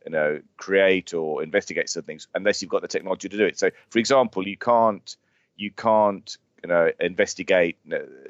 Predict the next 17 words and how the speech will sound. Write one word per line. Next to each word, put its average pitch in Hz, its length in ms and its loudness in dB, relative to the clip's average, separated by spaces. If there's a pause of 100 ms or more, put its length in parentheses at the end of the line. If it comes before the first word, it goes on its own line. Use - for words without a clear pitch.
(140)
creating 85 540 -2
guns 87 460 0
until 90 280 -6
you've 85 200 -8
invented 82 400 -6 (120)
gunpowder, 69 760 0 (260)
and 92 180 0
you 95 80 -10
can't 107 280 2
do, 90 280 -8 (540)
you 98 140 -10
can't, 104 340 2 (240)
like, 98 220 -2
use 95 180 -10
metal 110 320 0
until 87 260 -6
you've 90 220 -8